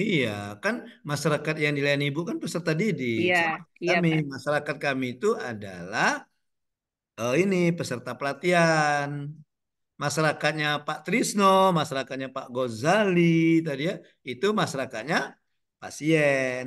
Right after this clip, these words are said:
Speaker 1: Nah, masyarakat Bu Astri, karena di sekolah itu salah satunya peserta didik. Oke, betul. Jadi contoh Bu Asri itu dia menerapkan nilai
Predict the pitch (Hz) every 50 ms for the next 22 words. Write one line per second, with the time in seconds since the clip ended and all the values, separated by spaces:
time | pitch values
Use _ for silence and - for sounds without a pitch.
0 | 131 135 117 117 113 123 135 127 - 139 123 - 147 123 120 - - 147 180 196
1 | - - 214 190 180 180 180 175 175 175 151 135 135 127 131 123 - - - 156
2 | 170 165 156 151 139 123 - - 170 208 226 - - _ _ _ _ _ - 131
3 | 117 120 113 117 117 117 - 117 123 151 180 220 240 - 156 - - 110 104 101
4 | - 151 190 165 - - - _ _ _ - 113 107 107 113 113 110 107 104 101
5 | 101 101 101 101 _ _ _ - 110 123 131 123 - - 156 147 151 151 147 147
6 | 139 131 131 139 - 165 165 151 143 131 127 120 113 120 127 147 190 214 - -
7 | - - - _ - 156 151 156 156 151 139 151 143 143 143 147 147 143 143 147
8 | 185 190 196 190 190 190 190 190 180 147 147 139 135 135 139 151 165 180 196 202
9 | 208 190 165 147 143 139 135 139 131 - _ - 160 165 165 156 147 135 131 139
10 | 147 156 170 190 214 240 254 226